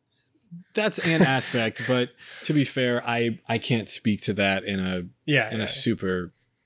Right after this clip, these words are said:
Speaker 1: intelligent way. And this is my very narrow understanding of this.
Speaker 2: Mm-hmm.
Speaker 1: That would probably be what, uh, a conservative would say.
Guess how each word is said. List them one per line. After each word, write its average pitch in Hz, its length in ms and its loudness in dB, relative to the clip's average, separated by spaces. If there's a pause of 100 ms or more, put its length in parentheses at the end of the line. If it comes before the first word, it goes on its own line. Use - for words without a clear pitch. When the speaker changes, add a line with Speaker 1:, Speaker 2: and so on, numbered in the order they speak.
Speaker 1:
intelligent 92 760 -4
way. 92 400 -8
And 104 160 0
this 95 160 -2
is 95 280 -4 (400)
my 110 240 0
very 98 280 0
narrow 95 340 0
understanding 92 560 -4
of 92 120 -14
this. - 400 -6 (440)
Speaker 2:
Mm-hmm. 131 180 -10 (180)
Speaker 1:
That 156 200 0
would 139 200 -4
probably 123 460 0
be 101 260 -2
what, 98 300 -4 (320)
uh, 95 520 -4 (420)
a 113 160 0
conservative 92 680 -2
would 95 240 -6
say. - 300 -4